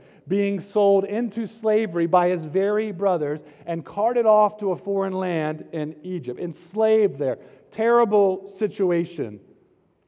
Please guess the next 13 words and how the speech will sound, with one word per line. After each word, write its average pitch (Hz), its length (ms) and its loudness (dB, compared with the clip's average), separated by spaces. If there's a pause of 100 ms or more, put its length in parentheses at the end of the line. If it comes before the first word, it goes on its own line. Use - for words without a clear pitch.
(220)
difficult 208 1080 0
trial, 160 680 0 (180)
lots 202 460 2
of 202 220 0
evil, 143 580 -6
family 214 540 -4
strife, 151 420 0 (140)
hatred, 160 720 -4 (400)
jealousy, 202 680 2
betrayed 185 1080 0
by 175 240 2
his 170 220 -6
own 196 420 -6